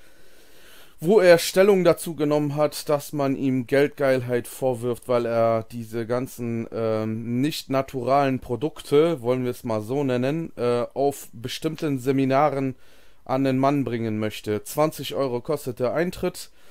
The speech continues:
und er sitzt da und, äh, erzählt, dass ihm das sehr nahe geht, dass man ihm Geldgeilheit vorwirft und bla bla bla. Dass man ihm, äh, dass er das Ganze macht, um die Zuschauer zu beglücken und so weiter und so fort.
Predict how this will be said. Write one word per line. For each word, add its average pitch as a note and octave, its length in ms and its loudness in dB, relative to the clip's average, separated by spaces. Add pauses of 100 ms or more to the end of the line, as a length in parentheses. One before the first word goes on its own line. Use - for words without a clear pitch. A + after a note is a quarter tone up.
(280)
und C3 440 0
er B2+ 80 2
sitzt D3 340 -4
da C3+ 380 4 (1200)
und, A#2+ 380 -2
äh, A#2 300 0
erzählt, C3+ 640 -2
dass C3 180 -2
ihm B2+ 160 -2
das B2+ 160 0
sehr B2+ 240 -2
nahe B2+ 360 0
geht, A#2 400 -4
dass B2+ 220 -4
man B2 160 -4
ihm A#2 240 -6
Geldgeilheit A#2+ 720 -2
vorwirft A2 640 -4
und A#2 160 -8
bla A2 220 -2
bla G#2+ 240 -4
bla. G#2 320 -4 (580)
Dass G3 220 4
man F3+ 180 4
ihm, D3+ 300 2
äh, C#3 360 2
dass D3+ 260 -2
er C#3 180 2
das C3+ 180 2
Ganze C#3+ 320 -2
macht, C3+ 260 -4
um C#3 140 -4
die B2+ 100 -6
Zuschauer C3+ 520 -4
zu A#2+ 160 -12
beglücken A#2+ 580 -4
und C3 220 -8
so A#2 80 -10
weiter A#2 240 -4
und A#2 120 -6
so G#2+ 80 -10
fort. - 440 -10